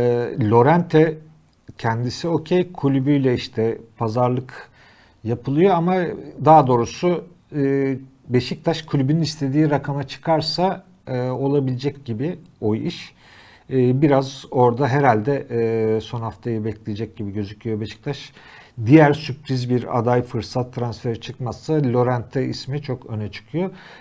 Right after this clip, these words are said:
Ve orta saha, tabii orta saha, e,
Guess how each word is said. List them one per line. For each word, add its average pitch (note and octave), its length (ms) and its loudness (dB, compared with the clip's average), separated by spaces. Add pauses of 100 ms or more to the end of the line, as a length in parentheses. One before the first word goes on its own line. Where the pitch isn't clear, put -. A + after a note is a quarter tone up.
Ve E3+ 100 6
orta D#3+ 340 6
saha, G#2+ 380 0
tabii A#2+ 200 0
orta B2 320 0
saha, C#3 320 -2
e, A#2+ 520 0